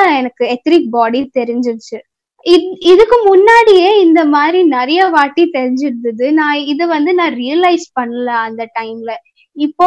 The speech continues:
எனக்கு தெரிஞ்சிருச்சு, நம்ம நேச்சுரலாவே நம்மளுக்கு இந்த அதீத சக்திகள் என்றது இருக்கு, நம்ம அது realize பண்ணணும், அவ்வளவுதான் சொல்லி இது எனக்கு புரிய வந்துச்சு. So ஒரு ஒரு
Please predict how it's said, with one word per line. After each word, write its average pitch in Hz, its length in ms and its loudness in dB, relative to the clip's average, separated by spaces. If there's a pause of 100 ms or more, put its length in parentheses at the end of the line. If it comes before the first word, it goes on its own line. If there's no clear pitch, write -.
(100)
எனக்கு 311 360 -2
தெரிஞ்சிருச்சு, 262 580 -4
நம்ம 247 240 -6
நேச்சுரலாவே 359 840 2
நம்மளுக்கு 294 420 -2
இந்த 262 120 0
அதீத 285 420 0
சக்திகள் 285 640 -6
என்றது 247 420 -6 (160)
இருக்கு, 247 460 -8 (400)
நம்ம 240 260 -8 (120)
அது 233 240 -2 (120)
realize 285 580 -2
பண்ணணும், 226 440 -10
அவ்வளவுதான் 220 640 -12
சொல்லி 240 360 -6
இது 262 120 -4
எனக்கு 226 300 -10
புரிய 226 300 -8
வந்துச்சு. 220 400 -14 (520)
So 359 40 -2 (180)
ஒரு 294 220 2
ஒரு 427 140 2